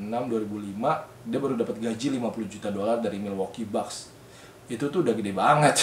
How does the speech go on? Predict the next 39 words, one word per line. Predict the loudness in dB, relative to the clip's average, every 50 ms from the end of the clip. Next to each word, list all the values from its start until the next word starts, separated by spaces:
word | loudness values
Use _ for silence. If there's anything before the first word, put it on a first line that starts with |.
| 6
<laughs> | 4 6 4 4
zamannya | 4 4 2 0 0 0 0 -2 -2 -2 0 2 2 2 2 2
dia | 4 6 8 8 8
tuh | 6 4 4
kayak, | 6 6 6 4 4 -2 -10 -16 -18 -18 -16 2 6
wah, | 6 6 6 4 2
udah, | 0 0 0
dia | 0
tuh | 0 -2 -2 -2
mewah | 0 0 2 4 6 6 4 4 4
banget | 6 6 6 6 4 2 -2
ya |
pokoknya. | 0 2 4 4 4 2 -4 -10 -16 -16 -18 -18 -12 -4
Beli | -2 2 2 2 2
mobil | 2 0 0 0 0 2 2 2
ini, | 2 2 0 0 0 -2
beli | 0 0 0
mobil | 0 0 0 -2 -2 -2 -2
itu, | -4 -6 -2 -2 0 0
beli, | 0 0 0 0 0
wah, | -2 -4 -6 -8 -6 -8 -8 -8
gila, | -6 -4 -4 -2 0
banyak | 0 -2 -2 -2 0
banget | 0 0 2 0
waktu | -2 -4 -6 -4
itu | -2
belanjanya. | 0 0 0 0 -2 -2 -2 -2 0 0 0 -2 -2 -6 -12 -18 -18 -20 -18
So, | -14 -6 -2 0 2 2 2 0 -2 -6 -10 -16 -18 -20 -20 -20 -20 -8 -2 2
kalau | 2 6 8
gua | 10 10 12 10 8 6 2 0 -4 -8 -10 -10 -10
tetap | 0 4 4 4 4 0 -4 -6
jujur | -6 -4 2 2 2 2 2 2
pengennya | 2 2 2 2 0 0 0 0 2 2 2 4 2 0 -4 -6 -6
pemain | -4 -2 -2 -2 -2
N | -4 -6 -4
B | -2 -2 -2
A |
satu | 0 -2 -4 -4 -4 -6 -6
tahun | -4 -2 -2 0